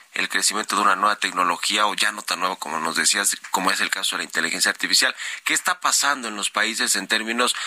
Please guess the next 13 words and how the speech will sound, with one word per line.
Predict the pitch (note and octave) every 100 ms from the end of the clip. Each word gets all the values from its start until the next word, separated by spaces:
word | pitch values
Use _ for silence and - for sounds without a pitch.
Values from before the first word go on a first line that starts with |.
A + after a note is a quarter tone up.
| - -
de | A2
regulaciones, | G#2+ G2 G#2 G2 - A#2 A2+ A2+ A2 G#2+ - - -
en | F#2+
términos | G#2+ G#2+ A2 G2+
legislativos, | G2 F#2+ F#2 F2+ - A#2 G#2+ G2 F2+ - - -
de | F2 G2
cómo | - A2 A2 G#2+ G2
desde | F#2+ F#2 F#2
los | F2 F2+ -
congresos | - - F#2+ G2+ A2 G#2 F#2+
se | E2+
está | - G2+
buscando, | F#2+ F2+ G2+ G2+ G#2